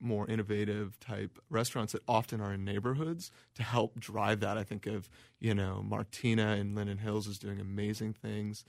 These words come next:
Um, and it, it's those types of things that get people more exposed to what's possible with cocktails that, um, really sorts to drive that culture. And I would agree completely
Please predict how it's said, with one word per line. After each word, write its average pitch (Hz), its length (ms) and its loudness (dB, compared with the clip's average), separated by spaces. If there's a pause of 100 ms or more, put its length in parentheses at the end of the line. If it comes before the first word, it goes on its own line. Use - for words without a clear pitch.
(280)
Um, 95 420 2
and 107 380 2
it, 117 140 2 (260)
it's 123 220 0
those 131 240 6
types 139 200 2
of 123 80 -4
things 120 180 0
that 117 220 -6
get 123 240 2
people 123 240 0
more 107 220 0
exposed 113 600 -2
to 123 80 -2
what's 104 240 -2
possible 127 540 0
with 156 140 -4
cocktails 170 560 -6 (380)
that, 110 440 6 (100)
um, 104 300 2
really 120 280 4
sorts - 320 -2
to 107 60 -6
drive 104 260 -4
that 98 180 -4
culture. 110 300 -2
And 107 80 -4
I 107 40 -2
would 104 120 -4
agree 104 180 -2
completely 107 640 -8